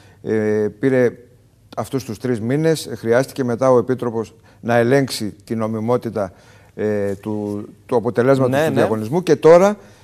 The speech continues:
Speaker 1: είκοσι τέσσερις του μήνα, υπογράφηκε η σύμβαση. Άρα, από χτες έχουν ξεκινήσει όλες οι διαδικασίες, ήμασταν έτοιμοι, παρά την ένσταση ήμασταν σε ετοιμότητα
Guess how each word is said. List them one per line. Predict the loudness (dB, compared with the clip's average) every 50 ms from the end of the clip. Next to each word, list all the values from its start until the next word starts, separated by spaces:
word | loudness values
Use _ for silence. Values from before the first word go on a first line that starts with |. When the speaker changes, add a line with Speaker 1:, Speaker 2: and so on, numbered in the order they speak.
| _ _ _
Speaker 1:
είκοσι | -2 -2 0 2
τέσσερις | 2 0 2 0 -2 -2
του | -2 -2 0
μήνα, | 0 0 0 0 -2 -4 -4
υπογράφηκε | -6 -4 -2 0 2 2 2 0 -2 -6 -4
η | -4
σύμβαση. | -2 -2 -4 -2 -2 -4 -4 -6 -10 -16 -12 -4
Άρα, | 2 4 6 6 6 4 0 -6 -10 -20 -20 _ _ _
από | -2 0 0 0 0 0 0 2 0 0 -2 -8 -16 _ _ _ _
χτες | -20 -6 4 8 10 10 10 8 6 0 -10 -14 -20 -20 -8 -4
έχουν | -4 -4 -4 -4 -6
ξεκινήσει | -6 -4 -4 -4 -2 -2 -2 -2 -2 -2 -2 2 4
όλες | 4 4 4 2 0
οι | -2
διαδικασίες, | -2 -4 -4 -4 -4 -4 -4 -2 -2 -2 -2 -2
ήμασταν | -4 -4 -4 -4 -4 -4 -2
έτοιμοι, | -2 -4 -4 -4 -4 -6 -6 -4
παρά | -2 0 4 4 4 4
την | 4 2 -2 0
ένσταση | 0 -2 -2 -2 -4 -4 -4 -4 -6 -8 -10 -14 -20 -20 -20 -20 -14 -6
ήμασταν | -2 0 0 0 0 -2 -2 -4
σε | -4 -2 -4
ετοιμότητα | -4 -4 -4 -4 -2 -4 -4 -2 -2 -2 -2 -2